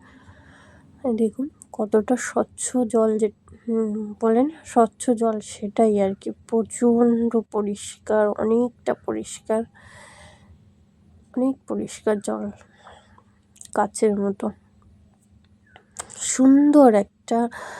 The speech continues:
সুন্দর একটা মুহূর্ত। এই যে দেখতে পাচ্ছেন পাহাড় থেকে এই যে ঝর্ণা পড়ছে, এই ঝর্ণার জলটা এসে নদীটা হয়েছে। এই যে জলটা বয়ে, বেয়ে বেয়ে আসছে, বেয়ে বেয়ে আসার পরে এই জায়গাটা অনেকটা ডিপ আছে,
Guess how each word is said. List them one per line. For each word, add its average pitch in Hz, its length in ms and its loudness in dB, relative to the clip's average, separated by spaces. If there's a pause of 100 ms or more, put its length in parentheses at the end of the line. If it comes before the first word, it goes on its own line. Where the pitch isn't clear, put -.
(440)
সুন্দর 262 580 6
একটা 226 260 2
মুহূর্ত। 220 400 -6
এই 247 200 0
যে 247 100 4
দেখতে 240 300 4
পাচ্ছেন 240 420 2
পাহাড় 226 320 2
থেকে 220 220 0
এই 220 40 2
যে 226 120 2
ঝর্ণা 220 440 2
পড়ছে, 226 440 -4 (320)
এই 233 100 2 (120)
ঝর্ণার 226 440 0
জলটা 214 380 0 (120)
এসে 226 200 -4 (140)
নদীটা 220 440 -2
হয়েছে। 220 320 -8 (880)
এই 240 80 -2
যে 233 160 0
জলটা 220 460 4
বয়ে, 220 320 2 (420)
বেয়ে 214 200 4
বেয়ে 226 260 0
আসছে, - 320 -6 (640)
বেয়ে 226 260 2
বেয়ে 233 200 0
আসার 220 280 -4
পরে 233 220 -4 (140)
এই 262 120 6
জায়গাটা 269 320 6
অনেকটা 254 340 4
ডিপ 233 340 0
আছে, 226 300 0